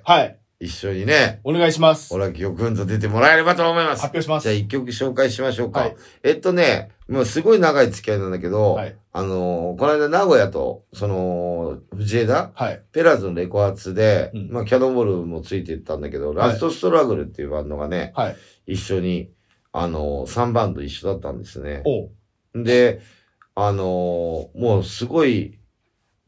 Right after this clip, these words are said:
Speaker 2: どれぐらいかな？二十年以上かな、付き合いはね。
Speaker 1: よく、よく聞きます、このバンド名。
Speaker 2: うん。
Speaker 1: アクションさんから。
Speaker 2: ただ、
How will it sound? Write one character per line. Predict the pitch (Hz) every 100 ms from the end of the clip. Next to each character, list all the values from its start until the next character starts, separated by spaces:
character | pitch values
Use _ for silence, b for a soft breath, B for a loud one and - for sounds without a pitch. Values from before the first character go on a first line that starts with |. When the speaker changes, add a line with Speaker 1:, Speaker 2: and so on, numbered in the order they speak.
| _
Speaker 2:
ど | -
れ | 69
ぐ | 67 90
ら | 123
い | 165
か | 156
な？ | 160 160 123
二 | 113
十 | 104 135
年 | 170 202
以 | 226
上 | 151 107
か | 90
な、 | 92 101
付 | 104 -
き | 92
合 |
い | 85
は | 73 69
ね。 | 95 98 190
Speaker 1:
よ | 190 160
く、 |
よ | 175 185
く |
聞 | 110
き | - 127
ま | 127
す、 | -
こ | 104
の |
バ | 98 98
ン | 98
ド |
名。 | 85 76 _ _ -
Speaker 2:
う | 104
ん。 | 104 92
Speaker 1:
ア | 85
ク |
シ | 92
ョ | 101
ン |
さ | 95
ん |
か | 90
ら。 | 76 - _ _ _ _ _ _ _ _
Speaker 2:
た | 311
だ、 | 220